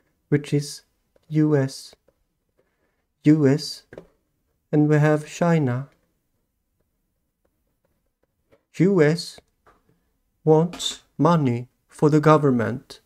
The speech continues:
So it says to its people, "China is bad, China is bad, China is bad." And what happens then is that U S tells China,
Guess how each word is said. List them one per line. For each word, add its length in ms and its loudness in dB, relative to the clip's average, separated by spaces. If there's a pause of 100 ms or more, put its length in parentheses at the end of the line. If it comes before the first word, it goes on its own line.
(640)
So 260 6
it 160 2
says 380 2
to 140 -6
its 160 -6
people, 580 -2 (880)
"China 500 2
is 240 -4
bad, 580 0 (460)
China 460 4
is 260 -2
bad, 520 -6 (960)
China 640 2
is 300 -2
bad." 560 -4 (1160)
And 300 2
what 160 -2
happens 340 -2
then 320 2
is 180 -4
that 440 -2 (960)
U 200 4
S 400 0 (280)
tells 340 4
China, 520 -2